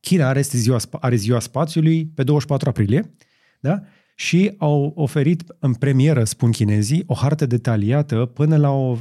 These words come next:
o rezoluție de șaptezeci și șase de metri, care oferă o calitate atât de bună încât poate să se permită tuturor misiunilor viitoare să cam știe ce e pe Marte, că până acum noi nu aveam un catalog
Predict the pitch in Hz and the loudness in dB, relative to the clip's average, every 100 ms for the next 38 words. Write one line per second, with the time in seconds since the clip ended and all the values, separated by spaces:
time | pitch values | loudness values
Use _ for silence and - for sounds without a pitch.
0 | - - 123 113 113 107 117 131 143 113 | -8 -8 -4 -2 -2 -2 -2 -2 -2 -4
1 | 107 - - 117 110 120 - 123 123 107 | -4 -4 -4 -4 -4 -4 -4 -4 -2 -4
2 | 101 101 127 151 165 _ _ _ - 117 | -4 -6 -4 -4 -6 _ _ _ -6 -4
3 | 117 170 165 147 147 - _ _ - 139 | -2 0 2 0 -2 -10 _ _ -6 -2
4 | 131 160 165 160 165 156 143 170 143 147 | 0 0 0 0 2 2 2 2 2 0
5 | - - 151 117 127 123 131 127 123 139 | -2 -4 -4 -4 -4 -2 -2 -2 -4 -2
6 | 131 123 113 - 120 107 101 98 139 139 | -2 -2 -2 -2 -2 -2 -4 -2 0 -2
7 | 127 147 127 - 170 165 160 156 113 117 | -2 -4 -4 -2 0 0 0 0 -2 -2
8 | 127 120 139 143 131 131 139 120 113 110 | -4 -4 -4 -4 -6 -4 -2 -2 -4 -4
9 | 110 113 113 101 | -4 -2 -4 -6